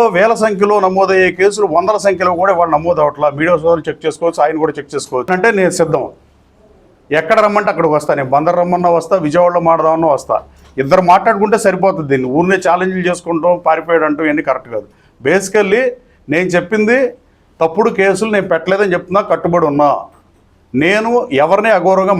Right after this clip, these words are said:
మాట్లాడలా. ఈయన వైసీపీలో ఉన్నప్పుడు ఈయన గుర్తులేదా అని నేను అడుగుతున్నా. నేను చె-, నేను చెప్పింది తప్పుడు కేసులు మేము పెట్టలేదని చెప్తే మా అమ్మాయి ఎవరో వస్తానంటే చర్చ కంటే అది కరెక్టా? అంటే మీరు రెండు వేల పంతొమ్మిదిలో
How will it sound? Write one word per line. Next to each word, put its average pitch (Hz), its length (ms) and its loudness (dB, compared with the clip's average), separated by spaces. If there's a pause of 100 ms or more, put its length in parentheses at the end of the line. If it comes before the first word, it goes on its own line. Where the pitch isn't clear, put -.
మాట్లాడలా. 156 500 0 (240)
ఈయన 196 240 2
వైసీపీలో 214 560 0
ఉన్నప్పుడు 202 280 -2
ఈయన 185 200 2
గుర్తులేదా 180 440 2
అని 190 120 -2
నేను 156 140 0
అడుగుతున్నా. 127 420 -2 (800)
నేను 202 280 0 (120)
చె-, 160 180 -2
నేను 180 240 0
చెప్పింది 226 420 -2
తప్పుడు 190 300 -2
కేసులు 208 280 0
మేము 196 180 -2
పెట్టలేదని 190 460 0
చెప్తే 156 300 -2 (360)
మా 151 100 4 (100)
అమ్మాయి 214 260 0
ఎవరో 208 240 2
వస్తానంటే 190 480 0
చర్చ 180 240 -4
కంటే 190 240 2 (520)
అది 170 180 -2
కరెక్టా? 139 340 -2 (800)
అంటే 202 200 2 (720)
మీరు 214 200 2 (140)
రెండు 202 260 2
వేల 233 160 2 (100)
పంతొమ్మిదిలో 202 440 2